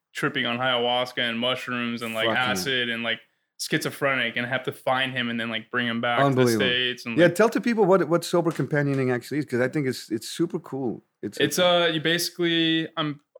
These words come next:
Speaker 1: I help people either get sober or I help people that have mental illness, you know, find, like, whatever path they're trying to, like, you know, like, I help them find a path in life that help them grow in some way or another, whether
Speaker 2: Right.
Speaker 1: it be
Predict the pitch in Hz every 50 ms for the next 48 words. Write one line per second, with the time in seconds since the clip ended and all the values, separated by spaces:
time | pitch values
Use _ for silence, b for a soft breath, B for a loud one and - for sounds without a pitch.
0 | _ - 143 139 135 151 156 151 - 160 156 156 156 160 147 143 139 139 131 117
1 | - - 147 143 147 147 165 180 175 160 135 127 127 127 127 131 131 127 - -
2 | 139 131 - 131 131 127 127 123 127 123 117 120 123 123 127 123 123 120 123 -
3 | - 135 131 127 127 123 120 117 120 - - - _ _ _ _ _ _ _ _
4 | - 139 120 117 113 - - - - 135 127 127 127 127 123 123 120 120 117 -
5 | _ _ _ _ _ _ _ _ _ - 117 - - 135 139 135 123 123 - -
6 | 131 123 123 120 117 - 127 123 - - 127 120 120 117 117 117 117 113 113 113
7 | 110 110 - 131 127 123 110 107 110 117 - - 120 127 127 120 113 - - -
8 | 120 120 - 123 123 120 117 - - 123 120 120 - 117 117 113 113 113 117 113
9 | - - 117 113 - - _ _ _ _ _ _ _ _ _ _ _ _ _ _
10 | 143 139 139 131 120 123 120 123 123 131 127 123 117 113 110 110 - _ _ 233
11 | - - - 123 120 117 117 117 - - 135 123 123 120 113 110 110 110 113 113
12 | 113 110 110 110 - 113 120 123 123 120 110 95 - - 131 127 123 131 - -